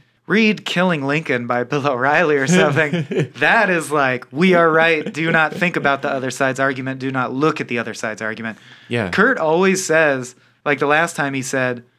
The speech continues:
Speaker 1: "I don't know what should have happened with Biafra. I'm just saying it's sad when children are slaughtered."
Speaker 2: Yeah.
Speaker 1: I think we can all agree.
Speaker 2: <laughs>
Speaker 1: And in this, he's just saying, "I'm just saying communists that I knew from my childhood were saying things like,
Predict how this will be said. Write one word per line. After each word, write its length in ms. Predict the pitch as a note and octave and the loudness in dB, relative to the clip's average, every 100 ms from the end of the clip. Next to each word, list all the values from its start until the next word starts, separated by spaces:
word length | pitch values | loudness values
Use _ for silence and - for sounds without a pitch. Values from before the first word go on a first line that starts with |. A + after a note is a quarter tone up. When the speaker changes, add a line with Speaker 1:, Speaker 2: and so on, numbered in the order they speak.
| _ | _
Speaker 1:
"I 120 | - C#4+ | -4 0
don't 200 | B3+ E3+ | 2 4
know 240 | D#3+ F3 | 4 4
what 200 | E3 D#3 | 2 0
should 140 | D3+ | 0
have 100 | D3 | -2
happened 600 | C#3 C#3+ C#3 D3 D#3+ E3 - _ - | 0 0 0 0 -2 -8 -18 _ -4
with 260 | C#3 C3+ | -2 0
Biafra. 640 | C#3+ C#3 C#3 C#3+ D#3+ E3 F#3+ - _ - | 0 2 2 2 0 0 -2 -12 _ -6
I'm 100 | G3 | 0
just 180 | G#3 - | 0 2
saying 260 | F#3+ F3 | 2 2
it's 120 | E3 | -2
sad 360 | - D#3+ D3+ D3+ | -2 2 2 0
when 200 | C#3 C3+ | -2 -6
children 400 | C3 C#3 D3+ E3+ | -4 -4 -2 -4
are 80 | C3+ | -4
slaughtered." 600 | - B2 A#2+ C3 D#3 - _ | -4 -2 -2 -2 -8 -14 _
Speaker 2:
Yeah. 120 | A#2+ A#2+ | -4 -2
Speaker 1:
I 20 | |
think 140 | F3 | 0
we 100 | C#3 | -2
can 100 | C3+ | -2
all 140 | C3 B2+ | -2 -2
agree. 400 | A#2+ B2 D3 E3+ _ - | -2 -4 -4 -6 _ -10
Speaker 2:
<laughs> 260 | C3+ C3 D3+ | -8 -4 -2
Speaker 1:
And 320 | D#3+ D#3+ D#3+ | 2 2 2
in 80 | F3 | 0
this, 240 | F#3+ G#3 | 2 2
he's 160 | F#3+ E3 | 0 0
just 220 | F3+ F3 | -2 0
saying, 400 | F3+ E3 D#3+ D3+ - _ _ _ | 2 2 0 -4 -16 _ _ _
"I'm 240 | F3+ B3+ C4 | 0 0 0
just 220 | G#3+ - | -2 2
saying 600 | F#3+ F3+ E3+ D#3 D3 C3 _ - | 2 4 2 0 -8 -18 _ -4
communists 760 | F3 F#3+ F#3+ F3+ E3+ - - - | 0 2 4 2 2 -2 -6 -4
that 200 | D#3 C#3+ | 0 2
I 180 | D#3+ | 4
knew 240 | G#3+ E3 D3 | 2 0 -2
from 200 | - C#3 | -4 -4
my 200 | C#3+ G#3+ | 0 0
childhood 480 | F#3+ C#3 C3 C#3 B2+ | 0 0 0 -2 -2
were 140 | C#3 | -4
saying 340 | C#3 D3+ D3+ | -2 -2 -2
things 340 | C#3 D3 C#3+ C3+ | -4 -6 -4 -2
like, 360 | C3+ C3 B2 | -2 -2 -4